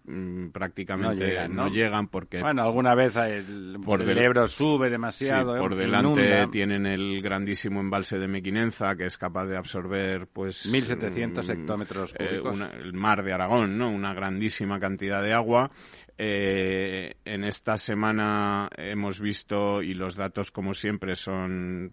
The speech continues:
Speaker 1: pues, de hasta el lunes, ¿no? Es decir, que todo lo que haya ocurrido durante el lunes y el martes, eh, no está todavía reflejado,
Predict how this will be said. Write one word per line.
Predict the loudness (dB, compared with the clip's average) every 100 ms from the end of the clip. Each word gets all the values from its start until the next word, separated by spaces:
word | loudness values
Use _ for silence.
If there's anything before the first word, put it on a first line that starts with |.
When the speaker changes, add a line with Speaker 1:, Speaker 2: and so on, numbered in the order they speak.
| _
Speaker 1:
pues, | -10 -8
de | -8 -6 -6 -8 -10 -14
hasta | -16 -14 -14 -12 -8
el | -2
lunes, | 2 2 0 -4 -6
¿no? | -6 -6
Es | -6
decir, | -8 -10 -8
que | -8
todo | -6 -6 -6
lo | -6
que | -4
haya | -2 -2 -2
ocurrido | -4 -6 -6 -4 -2 -2 -4 -4 -6 -8
durante | -8 -6 -6 -6 -8
el | -8 -6
lunes | -4 -4 -4
y | -4
el | -4
martes, | -2 -4 -4 -4 -4 -6 -10 -16 -20 -20 -20 _ -12
eh, | -8 -6 -6 -6
no | -4
está | -4 -4 -4
todavía | -2 -2 0 0
reflejado, | 0 -4 -6 -4 0 2 0